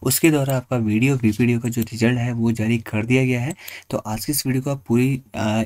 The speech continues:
स्टार्टिंग से लेकर अंत तक जरूर देखिएगा, पूरी जानकारी देने वाला हूँ। जिन लोगों ने चैनल को सब्सक्राइब नहीं किया है, जल्द से जल्द सब्सक्राइब जरूर कर लीजिएगा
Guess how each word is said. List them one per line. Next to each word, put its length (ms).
स्टार्टिंग 340
से 80
लेकर 180
अंत 100
तक 60
जरूर 280
देखिएगा, 320
पूरी 280
जानकारी 360
देने 240
वाला 220
हूँ। 180
जिन 180
लोगों 120
ने 100
चैनल 260
को 100
सब्सक्राइब 420
नहीं 220
किया 180
है, 80
जल्द 200
से 140
जल्द 200
सब्सक्राइब 360
जरूर 200
कर 120
लीजिएगा 420